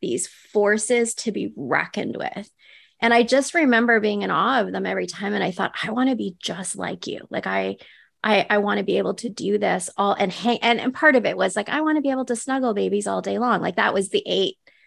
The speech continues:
you know, the, the eight-year-old part of my brain that was coming out was like, "Oh, wouldn't it be great just to snuggle with a baby?" <laughs> Not realizing how much work it is.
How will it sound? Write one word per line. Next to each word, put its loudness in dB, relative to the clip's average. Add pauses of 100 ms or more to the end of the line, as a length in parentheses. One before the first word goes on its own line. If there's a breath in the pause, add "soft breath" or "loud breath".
(160 soft breath)
you 2
know, 4
the, 0
the 0
eight-year-old 2
part 4
of -6
my -2
brain -2
that -4
was -4
coming -2
out 0
was -6
like, -2
"Oh, 0
wouldn't 4
it 2
be -2
great 0
just -6
to -4
snuggle -2
with -2
a -6
baby?" 0 (140)
<laughs> -20
Not 6
realizing 2 (400 loud breath)
how 0
much 2
work 4
it -2
is. -4